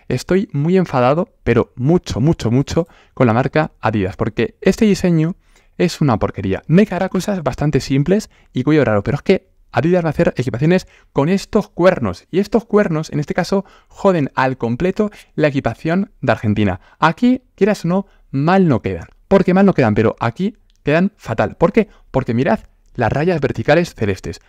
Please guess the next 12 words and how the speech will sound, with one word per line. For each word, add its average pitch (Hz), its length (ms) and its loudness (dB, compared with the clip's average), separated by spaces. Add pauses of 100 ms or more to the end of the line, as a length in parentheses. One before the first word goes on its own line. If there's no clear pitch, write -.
(100)
Han 202 160 4
puesto 208 260 -2
dorado, 104 280 -2
¿vale? 107 360 -6
Y 127 220 -6
claro, 117 320 0
Argentina 120 340 -2
tendrá 175 260 2
dorado 151 240 -2
en 113 60 0
esa 131 100 -6
equipación 170 380 2